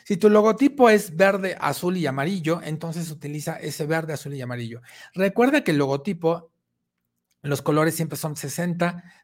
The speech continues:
treinta y diez. Siempre se van a hacer, va a haber un color que se resalte más, resalte menos y un color solamente para detalles. Lo mismo tienes que hacer al momento de crear tu información,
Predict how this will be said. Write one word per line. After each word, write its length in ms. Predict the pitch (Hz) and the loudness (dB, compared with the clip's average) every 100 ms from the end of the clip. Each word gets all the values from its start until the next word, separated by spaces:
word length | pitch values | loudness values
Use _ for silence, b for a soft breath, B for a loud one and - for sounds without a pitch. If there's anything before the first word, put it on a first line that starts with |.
| - | -2
treinta 420 | 165 165 170 175 | 0 0 0 -4
y 140 | - 160 | -4 -2
diez. 540 | 170 175 175 - - _ _ _ _ _ b b | 2 2 0 -8 -16 _ _ _ _ _ b b
Siempre 400 | - - 202 196 | -10 0 0 0
se 120 | 180 170 | -2 -2
van 140 | 160 | -4
a 480 | 165 160 135 131 131 | -6 -8 -10 -10 -10
hacer, 280 | 127 151 151 | -8 -8 -8
va 300 | 180 170 175 | -6 -2 0
a 40 | |
haber 120 | 190 | 0
un 140 | 196 180 | -2 2
color 460 | 175 170 175 175 | 6 6 6 2
que 480 | 185 185 190 185 185 | -2 -2 0 -2 -6
se 280 | - - 147 | -12 -8 -6
resalte 420 | 139 143 170 170 | -6 -6 -6 -2
más, 340 | 180 170 170 - _ _ _ | -2 0 -2 -6 _ _ _
resalte 300 | - 180 175 | -6 -4 0
menos 420 | 175 165 156 - - | 0 0 -2 -8 -4
y 100 | 160 | -2
un 120 | 175 | 0
color 260 | 170 156 | 0 -2
solamente 480 | 147 160 156 151 147 | -2 -4 -2 -4 -6
para 200 | 143 139 | -6 -4
detalles. 560 | 139 135 156 131 110 - _ _ _ _ _ _ _ _ _ _ _ B B B | -4 0 0 0 -6 -12 _ _ _ _ _ _ _ _ _ _ _ B B B
Lo 180 | 196 196 | 2 4
mismo 340 | 202 185 196 | 6 4 2
tienes 260 | 180 165 165 | 0 0 0
que 80 | 185 | -4
hacer 280 | 170 156 160 | -4 -4 -4
al 100 | 156 | -4
momento 340 | 143 143 160 | -6 -6 -6
de 140 | 143 | -6
crear 260 | 143 120 120 | -6 -6 -6
tu 60 | 131 | -8
información, 540 | 123 139 147 202 | -8 -6 -2 -2